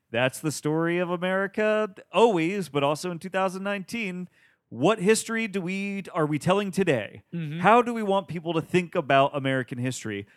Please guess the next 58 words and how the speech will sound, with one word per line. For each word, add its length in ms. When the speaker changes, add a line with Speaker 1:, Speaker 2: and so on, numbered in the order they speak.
Speaker 1:
When 180
we 140
say 260
Speaker 2:
We 100
use 120
that 140
phrase, 260
"We 100
wanna 180
be 100
on 60
the 80
right 180
side 120
of 60
history," 240
Speaker 1:
when 100
Speaker 2:
yeah. 100
Speaker 1:
we 180
say, 380
"Make 300
America 480
great 280
again," 440
what 200
do 80
we 140
mean 280
by 240
that? 140
Speaker 2:
Yeah. 180
Speaker 1:
It 140
means 340
something 280
specific 540
to 80
specific 520
people 320
because 340
of 80
the 80
way 400
they're 160
telling 360
the 80
story 640
Speaker 2:
Mm-hmm. 360
Speaker 1:
of 160
America. 580
Speaker 2:
That's 200
a 60
story 320
in 60
of 100
itself. 440
Make 220
it 180
great 240